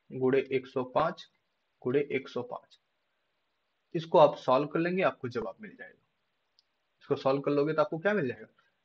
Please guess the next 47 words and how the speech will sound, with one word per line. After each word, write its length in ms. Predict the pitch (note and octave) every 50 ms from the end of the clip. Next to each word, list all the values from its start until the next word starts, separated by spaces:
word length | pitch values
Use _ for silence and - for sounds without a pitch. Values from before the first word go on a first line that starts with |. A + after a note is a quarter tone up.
| -
जवाब 280 | B2 D3 D#3+ E3+ F3+ F3+
मिल 180 | F#3 E3 D3 C#3
जाएगा। 220 | B2+ B2+ C3 B2+
एसएससी 520 | - - D3+ C#3+ - F3+ E3 - - A3
सीएचएसएल 500 | G#3 - - D#3+ C#3+ D3 D#3 - - F3
दो 100 | D#3+ C#3+
हज़ार 200 | C3 C#3 D3 D3+
अठारह 360 | B2 - - - - A#2+ A#2 A#2
में 80 | A2
पूछा 260 | - - A2 - G2+
गया 120 | F2+ E2 -
question 300 | - A2+ - - - A2
है। 100 | A2+ A2+ _ _ _ _ -
कब 120 | C3+ C3 -
पूछा 200 | C#3+ C#3 D#3 D3+
गया 120 | D3+ D3+
था? 200 | - F#3 G#3 - - _ _ _ _ _ -
एसएससी 340 | C3+ - F3 D#3+ E3 G3 F3
सीएचएसएल 480 | - D3+ C#3 B2+ - D3+ D#3+ G3 A3+ B3 - _ _ _ _ _ _ - B2+
दो 120 | C#3 D3
हज़ार 260 | C#3 C3+ C3+ D#3+ F#3
अठारह 460 | - - D3+ - - - D3+ D#3 F3+
में 100 | G3 G3
पूछा 260 | F#3 D#3 D3 - - C3
गया। 140 | C3+ D#3
वैसे 240 | F3 E3 D3 - E3+
हम 100 | E3 D#3+
इसका 200 | D3+ - - D#3
answer 240 | D3 C#3+ - E3 D3+
आपको 220 | C#3+ - - C3+
बता 220 | B2+ B2 A#2+ B2 B2
दें, 180 | C3+ F3+ G#3 G3+ - _ _ _ -
B 240 | C3+ A#2+ - G3 F#3+
वाला 240 | D3+ C3 B2+ B2 A#2+
option 220 | A#2+ - - A#2+
इसका 200 | A2+ - - C3+
सही 200 | - - - -
होगा। 220 | - - - - - _ _ _ _ _ _ _ _ _
कितना? 260 | - C#3+ - F#3 A#3 - - _ - - - _ _ _ _ _ _ _ _ _ _ F3
एक 180 | D#3+ D#3 E3
लाख। 280 | - - - - - - _ _ _ - - _ _ _ _ _ _ _ -
इकाई 260 | - - C3+ C3+ C3
ढाई 160 | C3 B2 B2
सौ 120 | - -
एकड़, 160 | B2+ B2 - -
हजार 320 | - D3 B2+ B2 A#2 A#2
दस 320 | A#2 A2 - - F#3 -